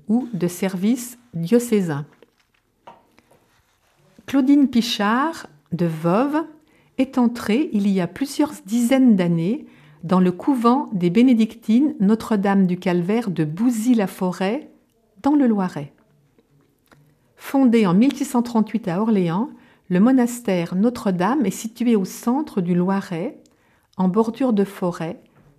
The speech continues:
à dix kilomètres de la célèbre abbaye de Saint-Benoît-sur-Loire depuis mille neuf cent quatre-vingt-dix-neuf. La communauté est implantée à quarante kilomètres à l'est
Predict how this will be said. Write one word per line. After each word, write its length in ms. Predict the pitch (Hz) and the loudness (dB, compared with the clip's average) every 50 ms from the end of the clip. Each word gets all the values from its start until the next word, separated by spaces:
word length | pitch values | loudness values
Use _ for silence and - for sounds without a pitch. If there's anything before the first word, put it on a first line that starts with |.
| _ _ | _ _
à 120 | - 180 170 | -4 -2 0
dix 180 | 175 247 302 | 0 -2 -2
kilomètres 640 | 302 - 254 220 208 190 185 180 202 240 - - - | 0 2 2 2 4 2 2 0 -2 -4 -6 -10 -10
de 140 | 180 170 175 | -4 -2 0
la 140 | 170 170 170 | 0 0 -2
célèbre 500 | 170 - - 233 233 226 214 214 214 - - | -4 0 2 2 4 4 2 0 -2 -4 -2
abbaye 440 | - 196 185 175 175 175 185 254 302 | -2 0 2 2 2 2 2 0 0
de 140 | 302 208 185 | -2 -2 -4
Saint-Benoît-sur-Loire 1600 | 170 - - - 233 226 190 190 180 180 175 175 170 170 190 - - - - - - 180 170 175 170 170 165 160 180 208 247 - - - _ _ _ _ _ _ _ - | -6 -4 -2 -2 0 0 2 0 0 0 0 -2 -2 -4 -6 -8 -12 -18 -14 -8 -8 -6 -6 -6 -6 -6 -6 -6 -6 -6 -8 -10 -16 -20 _ _ _ _ _ _ _ -8
depuis 520 | 170 - 208 202 - - - 220 247 - - | -4 -4 -4 -4 -4 -4 -4 -4 -4 0 2
mille 240 | 208 233 254 240 | 4 6 6 6
neuf 120 | 214 208 202 | 4 2 0
cent 220 | - - 254 254 | -4 -4 -4 -4
quatre-vingt-dix-neuf. 1160 | 247 - - 226 - - 208 190 214 226 233 208 202 190 - - 175 151 151 147 - - - - 147 - - _ _ _ _ _ _ _ _ _ _ _ _ _ _ _ _ _ _ _ _ _ - | -4 -4 -6 -8 -4 -4 -2 0 2 2 2 0 0 -2 -2 -4 -4 -4 -4 -8 -12 -14 -14 -12 -14 -14 -16 _ _ _ _ _ _ _ _ _ _ _ _ _ _ _ _ _ _ _ _ _ -6
La 80 | 170 175 | -6 -4
communauté 760 | - - 226 226 226 214 214 202 202 202 - 208 196 185 180 | 0 4 4 6 6 6 6 4 0 -2 -4 -4 -2 -2 -4
est 160 | 170 170 - | -8 -6 -4
implantée 560 | 180 180 175 - 180 170 165 165 - - 240 | -4 -4 -4 -4 -4 -4 -4 -2 0 0 0
à 60 | 220 | 0
quarante 400 | 180 - - 196 185 208 214 214 | 0 -2 -4 -2 0 2 2 2
kilomètres 720 | 196 - - 185 175 170 165 165 185 240 - - - - _ _ _ _ _ _ _ | 2 0 -4 -2 -2 0 0 0 -2 -4 -6 -8 -16 -20 _ _ _ _ _ _ _
à 100 | - 170 | -6 -4
l'est 560 | 170 170 190 233 247 - - - - - - | -2 -2 -2 -2 -4 -6 -12 -16 -16 -16 -12